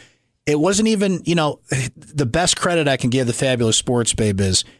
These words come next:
you never thought about that it was a woman. It was just a great show.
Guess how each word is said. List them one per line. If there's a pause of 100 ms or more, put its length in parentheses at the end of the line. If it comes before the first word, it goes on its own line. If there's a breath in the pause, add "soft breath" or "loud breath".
(160 loud breath)
you
never
thought
about
that
it
was
a
woman. (220)
It
was
just
a
great
show.